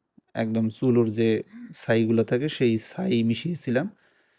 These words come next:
এবং এই ছাইয়ের সাথে আমি ব্যবহার করেছি হচ্ছে একদম শুকনো পুরনো গোবর। শুকনো পুরনো গোবর ব্যবহার করে এইভাবে মাটিটিকে কিছুদিন রেখে দিয়েছিলাম, প্রায় এক সপ্তাহ থেকে পনেরো দিনের মতো।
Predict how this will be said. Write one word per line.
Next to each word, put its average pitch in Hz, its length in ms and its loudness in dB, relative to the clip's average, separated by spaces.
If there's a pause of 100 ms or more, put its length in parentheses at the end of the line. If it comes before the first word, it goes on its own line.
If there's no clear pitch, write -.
(160)
এবং 117 380 2
এই 120 220 2
ছাইয়ের 113 300 2
সাথে 143 460 -4 (500)
আমি 110 380 0
ব্যবহার 110 360 0
করেছি 110 380 -4
হচ্ছে 107 440 -4 (380)
একদম 113 280 -2
শুকনো 127 400 -2
পুরনো 117 360 2
গোবর। 107 320 0 (1200)
শুকনো 135 340 0
পুরনো 135 300 2
গোবর 127 280 2
ব্যবহার 131 360 2
করে 170 180 0
এইভাবে 127 300 2
মাটিটিকে 120 500 -2
কিছুদিন 110 380 -2
রেখে 110 280 -2
দিয়েছিলাম, 107 480 -2
প্রায় 110 320 -2 (1000)
এক - 160 -6
সপ্তাহ 117 340 -2
থেকে 156 240 -4
পনেরো 117 380 2
দিনের 107 260 -4
মতো। 107 300 -8